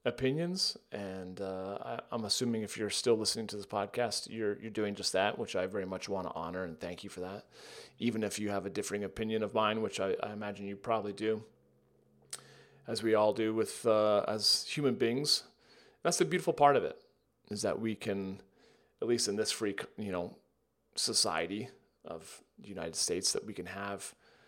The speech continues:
to some degree, free, free conversations, um, where we can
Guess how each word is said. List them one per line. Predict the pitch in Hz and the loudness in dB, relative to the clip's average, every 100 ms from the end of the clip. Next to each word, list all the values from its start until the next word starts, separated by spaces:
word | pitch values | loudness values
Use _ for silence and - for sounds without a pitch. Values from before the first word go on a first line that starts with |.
| _ _ _ _ _ _ _ _ _ - - - - - - | _ _ _ _ _ _ _ _ _ -16 -12 -12 -14 -10 -4
to | 113 | 2
some | 120 113 | 2 2
degree, | 104 110 120 117 120 | 2 4 4 2 -4
free, | - - 123 120 117 | -10 0 4 2 0
free | - 131 127 120 113 | -4 2 2 2 2
conversations, | - 123 110 - 127 - 113 110 - - | 6 6 6 6 6 4 0 0 0 0
um, | - 104 101 98 95 95 | 0 0 0 -2 -6 -10
where | - 107 | -4 -2
we | 101 | -2
can | 101 104 98 | -4 -6 -6